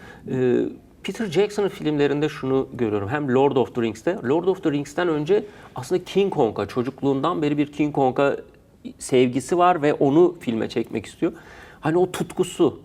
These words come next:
işte yani hem Lord of the Rings'teki o kitaba, o dünya, orta dünyaya olan tutku, burada da King Kong'a olan tutkusu hissediliyor, perdeden taşıyor. Ve King Kong bence bu iki bin beşteki King Kong, Peter Jackson'ın King Kong'u, hani sinemaya gittiğimizde film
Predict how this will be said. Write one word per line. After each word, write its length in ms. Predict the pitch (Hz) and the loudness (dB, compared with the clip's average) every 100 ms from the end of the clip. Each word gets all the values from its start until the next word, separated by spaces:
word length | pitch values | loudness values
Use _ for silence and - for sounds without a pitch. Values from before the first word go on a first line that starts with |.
| - | -16
işte 180 | - 120 | -2 0
yani 200 | 117 117 | 0 0
hem 140 | 151 147 - | -2 -2 2
Lord 180 | 143 143 | 4 4
of 180 | 139 147 | 2 4
the 80 | |
Rings'teki 440 | 135 131 - 127 139 | 2 2 0 2 4
o 140 | 123 | 2
kitaba, 560 | 123 - 127 117 117 117 - | 0 -2 0 2 2 0 0
o 220 | 127 - - 127 | 2 2 -4 -4
dünya, 300 | 127 123 117 | 0 2 2
orta 400 | 123 117 117 147 | 4 2 2 2
dünyaya 380 | 127 117 110 110 | 2 2 2 2
olan 200 | 110 104 | 0 -2
tutku, 280 | - - 143 | -6 -4 0
burada 200 | 170 180 | 2 2
da 100 | 175 | 0
King 200 | 185 175 | 0 2
Kong'a 200 | 160 143 | 2 4
olan 360 | 143 135 143 - - | 4 2 0 -4 -6
tutkusu 540 | - - 151 190 190 190 - - - | -6 -4 -2 0 0 -4 -20 -14 -4
hissediliyor, 600 | 165 - 175 160 147 110 | -4 4 4 4 2 2
perdeden 560 | 151 156 156 160 180 175 | 2 2 2 2 2 0
taşıyor. 420 | 131 - 123 165 - - - - | -2 -2 -4 -4 -8 -20 -12 -6
Ve 60 | |
King 300 | 151 - 220 | -4 -2 -2
Kong 220 | 220 165 - | 2 0 0
bence 300 | 151 170 160 | -2 -2 -2
bu 100 | 147 | -2
iki 200 | - - | -4 -2
bin 220 | 156 151 | -2 0
beşteki 760 | 131 123 - 135 131 139 127 - - - - | -2 -2 0 -2 0 0 0 -2 -16 -20 -4
King 180 | 131 95 | -4 -2
Kong, 160 | 104 - | -6 -4
Peter 220 | 143 147 | -2 -2
Jackson'ın 420 | 135 160 147 117 | -2 -2 -4 -8
King 200 | 110 113 | -6 -6
Kong'u, 280 | 110 127 - - - - | -4 -6 -6 -14 -14 -8
hani 160 | 143 | -8
sinemaya 460 | - 170 202 214 170 | -8 -8 -6 -4 -4
gittiğimizde 540 | 151 - 143 147 143 | -4 -4 -4 0 -2
film 520 | 139 160 185 196 165 | -2 0 2 2 -2